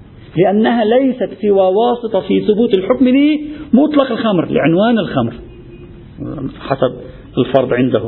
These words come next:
إذن لا تعمم لا تخصص. وبهذا يخرج الميرزا النائمي ثالثا، يخرج الميرزا النائمي بأربع نتائج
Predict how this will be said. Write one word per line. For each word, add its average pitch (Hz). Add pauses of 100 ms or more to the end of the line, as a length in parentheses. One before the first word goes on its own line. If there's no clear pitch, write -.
(2250)
إذن 143
لا 143
تعمم 147
لا 131
تخصص. 127 (1200)
وبهذا 143 (120)
يخرج 151
الميرزا 135
النائمي 151
ثالثا، 131
يخرج 135
الميرزا 139
النائمي 147
بأربع 143
نتائج 120